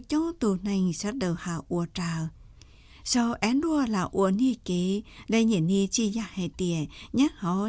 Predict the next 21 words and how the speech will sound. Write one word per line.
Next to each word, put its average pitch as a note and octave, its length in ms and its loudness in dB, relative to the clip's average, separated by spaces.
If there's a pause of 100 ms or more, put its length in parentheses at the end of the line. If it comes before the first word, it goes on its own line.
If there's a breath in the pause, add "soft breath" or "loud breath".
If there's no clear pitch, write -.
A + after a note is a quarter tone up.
tê C4 440 2
dị G3 180 4
nanh B3 500 0
ba A#3 120 -2
nhùa G3 280 0
sư, C4 420 0 (280 loud breath)
mẹ G3 140 4
nữ F#3 200 2
cô F3+ 200 -2
chỉnh F3 240 0
ya E3 200 -2
tê A#3 240 0
phú C#4+ 200 4
trao C4 260 0
xì F3 360 -2
từ F3+ 240 0
ua F#3+ 120 -4
tàu F#3 220 -6
dòng. F3 380 -2 (760 soft breath)
Xã B3 240 2
chỉnh G3+ 180 2